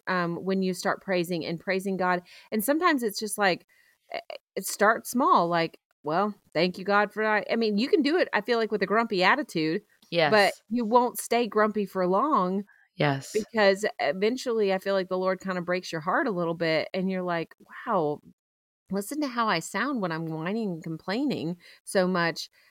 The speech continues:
Speaker 1: But if I start saying, "Well, thank you, God, that you've given me, um, four healthy kids. Thank you that you've given me these three animals that I'm griping and complaining <laughs> about." Because, man, those
Speaker 2: <sighs>
Speaker 1: dogs have more joy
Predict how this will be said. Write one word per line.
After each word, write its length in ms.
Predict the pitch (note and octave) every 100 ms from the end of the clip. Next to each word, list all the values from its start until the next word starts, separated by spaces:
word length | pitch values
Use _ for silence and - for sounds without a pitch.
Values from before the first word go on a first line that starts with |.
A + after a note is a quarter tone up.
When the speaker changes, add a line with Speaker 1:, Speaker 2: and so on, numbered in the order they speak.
| -
Speaker 1:
But 100 | G#3
if 80 | G3+
I 80 | F#3+
start 260 | - F3
saying, 280 | F#3 G3+ F#3+
"Well, 120 | F#3
thank 280 | F3+ A#3 D4
you, 80 | C4+
God, 220 | A3+ F#3
that 140 | E3 A#2
you've 180 | F3 E3
given 300 | F3 F3 F3
me, 280 | E3+ E3 - _ _ -
um, 320 | F3 D#3 D#3+ -
four 260 | - F3 E3
healthy 280 | E3 - D3
kids. 340 | E3 G#2 -
Thank 260 | F3+ G3 A3
you 80 | A3
that 160 | G#3
you've 180 | F3+ E3
given 260 | E3+ D#3+ D#3+
me 280 | D#3+ D#3 D#3 -
these 300 | D3+ D3+ - _ _ -
three 300 | D#3+ D#3+ A2
animals 520 | D3+ C#3+ C3+ C#3 -
that 140 | - C#3+
I'm 200 | C#3 D3
griping 380 | C#3 C#3+ C#3+ D3
and 100 | C#3
complaining 400 | D3+ D3 D3 D#3+ -
<laughs> 100 | F3
about." 480 | F3+ - - - - _ F#4+ A#4 -
Because, 460 | C4 - C#4 B3 - - C4
man, 300 | - B3 A#3+
those 180 | A3+ D4
Speaker 2:
<sighs> 60 | -
Speaker 1:
dogs 340 | A3 B3+ A3+ -
have 120 | G#3
more 240 | A3+ G3+
joy 600 | G#3 E3+ G#3 A3 F3+ F3+